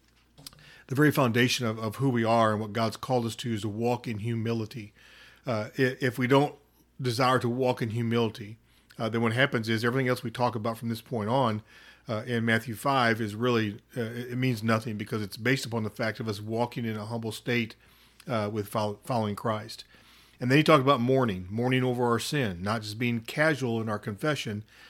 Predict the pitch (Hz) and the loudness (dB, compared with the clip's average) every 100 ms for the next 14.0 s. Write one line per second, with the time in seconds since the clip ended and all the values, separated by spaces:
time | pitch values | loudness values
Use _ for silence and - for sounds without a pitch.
0 | - - 127 117 117 120 113 - 107 139 | -16 0 2 4 4 4 -2 -6 0 2
1 | 139 113 101 107 110 139 131 120 113 113 | 4 0 -2 -4 0 0 2 0 0 -2
2 | 107 113 - _ _ _ 127 117 117 139 | -2 -6 -12 _ _ _ -8 0 2 2
3 | 123 135 123 120 120 110 113 120 - 120 | 0 0 0 -2 -4 -6 -6 -10 -8 -6
4 | 110 110 - 131 123 127 117 113 120 123 | -4 -8 -10 -2 2 2 0 0 0 0
5 | 127 104 - - 156 120 107 113 113 104 | -4 -4 -6 0 2 2 0 -4 -4 -6
6 | - 143 131 117 - _ - - _ - | -4 0 0 -2 -10 _ -20 -20 _ 0
7 | 120 117 113 135 123 117 127 156 151 - | 2 4 2 0 2 2 4 6 4 0
8 | 123 123 113 113 113 - 156 156 123 110 | -2 0 -2 -2 -4 0 0 0 -4 -2
9 | 104 117 123 104 131 139 139 120 139 113 | 0 -2 -4 -4 0 0 -2 -2 0 0
10 | - - 190 160 123 - 113 117 113 - | -2 -2 0 2 0 -2 -2 0 -2 -2
11 | 131 110 139 143 95 98 _ - - - | -6 -2 -2 -2 -6 -16 _ -20 -20 -16
12 | - 131 151 127 135 117 143 170 117 101 | 0 4 6 6 4 4 4 2 -4 -6
13 | 101 117 110 110 131 147 139 160 135 | -8 -6 -6 -2 -2 0 0 4 4